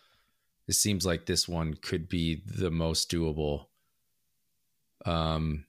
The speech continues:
and w-, I would honestly, it would be fun to see. It would be fun to see. It'd be really, really cool.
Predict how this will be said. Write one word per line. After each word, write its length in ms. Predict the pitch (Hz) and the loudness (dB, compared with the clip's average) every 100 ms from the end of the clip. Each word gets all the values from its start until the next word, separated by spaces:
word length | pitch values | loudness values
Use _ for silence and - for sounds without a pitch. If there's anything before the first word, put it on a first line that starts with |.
| _ _ - | _ _ -2
and 300 | 87 87 85 | 0 0 0
w-, 160 | 104 - | 0 2
I 160 | 110 | 2
would 160 | 127 104 | 2 2
honestly, 540 | 87 85 82 90 80 | 2 2 2 2 2
it 40 | 107 | 2
would 120 | 101 | 2
be 120 | 87 | 0
fun 380 | 80 - 90 82 | -2 0 2 2
to 80 | 73 | 0
see. 380 | - 71 - - _ _ 104 | 0 -2 -6 -12 _ _ -2
It 40 | |
would 80 | 101 | 0
be 120 | 87 | 0
fun 320 | - 87 82 | 0 0 0
to 60 | 71 | 0
see. 340 | 69 60 - _ _ _ _ _ _ _ _ _ _ _ _ _ _ _ _ _ _ - | -2 -2 -8 _ _ _ _ _ _ _ _ _ _ _ _ _ _ _ _ _ _ -4
It'd 100 | 95 | 0
be 120 | 104 | 2
really, 420 | 90 85 95 90 82 | 2 2 2 2 2
really 220 | 78 71 | 0 -2
cool. 300 | - - | -4 -6